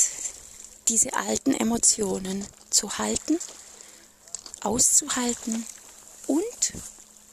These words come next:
eben zu entladen, das, sodass sie abkühlen, sodass sie ein Zuhause bekommen und somit nicht mehr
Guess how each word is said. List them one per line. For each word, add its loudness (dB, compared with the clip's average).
eben 0
zu 4
entladen, -2
das, 6
sodass 4
sie 0
abkühlen, 0
sodass 4
sie 0
ein -2
Zuhause 2
bekommen -2
und 4
somit 2
nicht 4
mehr -2